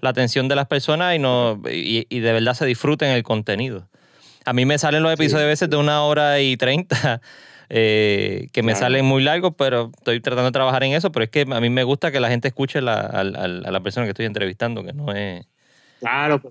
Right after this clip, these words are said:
Speaker 2: porque un podcast es
Speaker 1: Ajá.
Speaker 2: diferente. Yo puedo caminar por la calle y, y, e ir escuchando tu podcast. Por ejemplo, el otro día iba caminando al colegio por mis niñas y iba, y,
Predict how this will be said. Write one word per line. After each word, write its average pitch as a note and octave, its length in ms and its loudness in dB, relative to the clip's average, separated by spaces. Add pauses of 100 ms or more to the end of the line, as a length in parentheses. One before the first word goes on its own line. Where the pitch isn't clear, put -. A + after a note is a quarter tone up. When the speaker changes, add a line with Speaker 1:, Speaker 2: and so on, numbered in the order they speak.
(140)
Speaker 2:
porque A#2+ 200 -6
un C3 120 -2
podcast B2+ 360 0
es B2 80 -2
Speaker 1:
Ajá. A2+ 60 0
Speaker 2:
diferente. A2+ 560 0
Yo G2+ 180 -4
puedo A2+ 240 0
caminar C3 480 -2
por C3 140 2
la B2 100 2
calle B2+ 280 4
y, B2 340 2
y, A#2 300 0
e A2+ 180 0
ir B2 140 6
escuchando B2 580 2
tu A#2+ 140 0
podcast. B2+ 440 0
Por F#2+ 120 -4
ejemplo, A2+ 240 0
el A#2+ 80 4
otro A#2+ 160 2
día B2 180 4
iba B2 160 4
caminando A#2+ 680 2
al A#2 140 4
colegio B2 400 2
por A#2 140 0
mis A2+ 200 0
niñas C3+ 440 4
y C3 80 6
iba, A#2+ 320 2 (720)
y, C3 100 -2